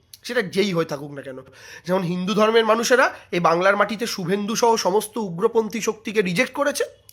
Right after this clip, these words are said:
তেমনি এই মুর্শিদাবাদে লঞ্চ হওয়া বিজেপির নতুন প্রোডাক্টকেও তাদের ধর্মের লোকেরাই রিজেক্ট করবেন, কারণ এই বাংলা রবীন্দ্রনাথ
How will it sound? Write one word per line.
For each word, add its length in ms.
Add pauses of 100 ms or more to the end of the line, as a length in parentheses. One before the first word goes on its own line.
(120)
তেমনি 420 (320)
এই 100
মুর্শিদাবাদে 600
লঞ্চ 300
হওয়া 200
বিজেপির 440
নতুন 320
প্রোডাক্টকেও 560 (300)
তাদের 300
ধর্মের 320
লোকেরাই 380
রিজেক্ট 300
করবেন, 360 (180)
কারণ 220
এই 180
বাংলা 500 (560)
রবীন্দ্রনাথ 540